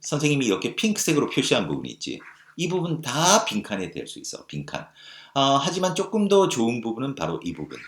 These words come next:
그가 그 자신의 어떤 가정에 이의를 기꺼이 제기했었으면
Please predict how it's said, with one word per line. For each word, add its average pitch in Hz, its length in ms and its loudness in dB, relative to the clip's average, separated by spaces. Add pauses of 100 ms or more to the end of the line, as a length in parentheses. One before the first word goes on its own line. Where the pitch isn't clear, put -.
(600)
그가 214 400 8
그 165 160 4
자신의 131 760 0 (120)
어떤 113 360 -6
가정에 92 640 -4 (260)
이의를 139 640 2
기꺼이 - 580 0
제기했었으면 104 920 -2